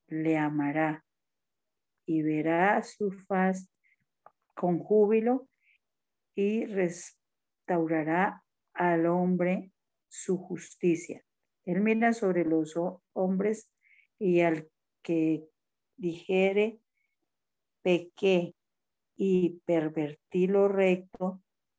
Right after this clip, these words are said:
y no me ha aprovechado", Dios redimirá su alma para que no pase al sepulcro, y su vida se verá en luz. He aquí todas estas cosas hace Dios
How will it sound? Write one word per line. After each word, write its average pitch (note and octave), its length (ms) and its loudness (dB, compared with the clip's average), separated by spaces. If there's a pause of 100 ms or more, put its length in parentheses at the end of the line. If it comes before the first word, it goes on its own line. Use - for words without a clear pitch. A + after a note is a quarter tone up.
(300)
y E3 160 -4
no D#3+ 240 0
me F3+ 580 0 (200)
ha F3 280 0
aprovechado", D#3+ 840 -2 (1400)
Dios G3 680 4
redimirá E3+ 680 2
su F3 260 -6
alma F#3 460 0 (280)
para E3 340 2
que E3 160 -4
no D#3+ 240 -2 (100)
pase F3 480 -2
al D#3 160 -6
sepulcro, F3+ 720 -2 (140)
y G#3 160 -2
su A3 180 0
vida G3+ 460 4 (580)
se - 360 0
verá D#3 360 2
en D#3+ 140 2
luz. F3 420 4 (720)
He E3 100 0
aquí F3+ 280 -2
todas F#3 480 4
estas F#3 400 -2
cosas F3+ 720 -2
hace D#3+ 380 -4
Dios F3+ 460 2